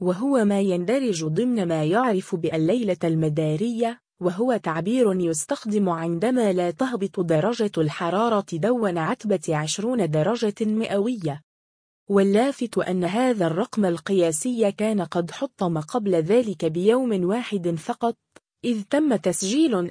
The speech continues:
أعلى درجة حرارة دنيا يومية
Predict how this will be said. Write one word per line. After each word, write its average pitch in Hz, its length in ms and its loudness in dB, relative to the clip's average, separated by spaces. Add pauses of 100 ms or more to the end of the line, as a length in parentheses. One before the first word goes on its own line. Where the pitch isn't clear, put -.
أعلى 170 340 2
درجة 190 380 0
حرارة 170 640 -2
دنيا 180 540 0
يومية 165 560 0